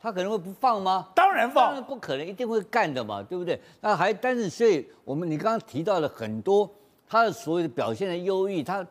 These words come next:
Speaker 1: 的消费品的市场，它的A P P，它所谓的人工智慧这方面的发展，
Speaker 2: 对。
Speaker 1: 独步全球，在十元市做得非常好。OK，那这个我们同意，好不好？但是你要知道，它做得非常好的情况之下，因为它有一个背景，什么背景呢？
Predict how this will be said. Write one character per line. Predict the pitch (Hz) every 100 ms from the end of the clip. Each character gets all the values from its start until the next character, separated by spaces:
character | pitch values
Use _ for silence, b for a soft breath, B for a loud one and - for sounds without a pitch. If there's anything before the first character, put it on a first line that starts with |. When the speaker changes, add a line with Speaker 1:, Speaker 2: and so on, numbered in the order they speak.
| -
Speaker 1:
的 | 165 - -
消 | 214 214
费 | 214 208
品 | 113 104
的 | 123
市 | - 202 147
场， | 110 95
它 | 160
的 | 151
A | 170
P | 160 165
P， | 160 156
它 | 170
所 | 165 131
谓 | 175
的 | 151 B 170 -
人 | 135 151 202
工 | 202 220 220
智 | - 220 185
慧 | 147 185
这 | 147 151
方 | 156
面 | 156 147
的 | -
发 | 208 220
展， | 185 -
Speaker 2:
对。 | 180 175 - -
Speaker 1:
独 | 170
步 | 190 196
全 | 147 127 151
球， | 123 117
在 | 175
十 | - 156
元 | 156
市 | 147 165
做 | 170 139
得 |
非 | 185 160
常 | 147
好。 | 131 92 - b b b
OK， | - 214 226 226 175
那 | 180
这 | 214
个 | 180
我 | 131
们 | 156
同 | 123 165
意， | 190
好 | 117 104
不 |
好？ | 117 80 b b
但 | - 220
是 | 175
你 | 143
要 | 160
知 | 180
道， | 185 131 - _ _ _ _ _ _ _ - -
它 | 220 226
做 | - 226 233
得 | 190
非 | 247 233
常 | 214
好 | 156 127
的 | 170
情 | 165 175
况 | 196 165
之 | 190
下， | 185 165
因 | 208 247
为 | 240
它 | 185 185
有 | 135
一 |
个 | 123
背 | 143 233 160
景， | 104 95
什 | 143
么 | 170
背 | 196 123
景 | 107
呢？ | 98